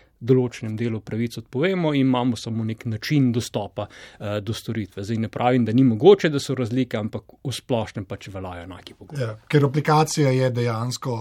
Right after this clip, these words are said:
Speaker 2: enak H T T P S, dostop do nekih strežnikov, tako kot spletna stran, ne.
Speaker 1: Tako je, v bistvu
Speaker 2: Ja.
Speaker 1: mi dostopamo do neke storitve, zdaj, a je mobilna aplikacija, namizni računalnik ali pa kar tretjega, je pa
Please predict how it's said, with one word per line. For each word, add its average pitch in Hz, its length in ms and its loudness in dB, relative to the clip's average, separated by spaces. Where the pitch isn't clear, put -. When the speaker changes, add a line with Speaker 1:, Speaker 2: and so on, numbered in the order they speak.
Speaker 2:
enak 120 420 -6
H - 200 -10
T 113 120 -8
T 113 140 -10
P - 120 -8
S, - 240 -12
dostop 120 580 0
do 110 300 -4
nekih 113 280 -8
strežnikov, 120 560 -4
tako 120 140 -6
kot 117 100 -4
spletna 110 380 -6
stran, 107 340 -6
ne. 98 120 -8
Speaker 1:
Tako 196 280 0
je, 131 80 6
v 139 60 6
bistvu 165 220 0
Speaker 2:
Ja. 156 80 6
Speaker 1:
mi 165 80 8
dostopamo 139 540 2
do 127 100 2
neke 139 280 4
storitve, 143 600 0
zdaj, 123 160 2
a 120 80 -2
je 120 80 2
mobilna 127 420 2
aplikacija, 117 640 -4
namizni 127 480 4
računalnik 113 720 -2
ali 107 120 0
pa 104 120 -4
kar 113 180 0
tretjega, 107 580 -2
je 95 120 -6
pa 101 160 -6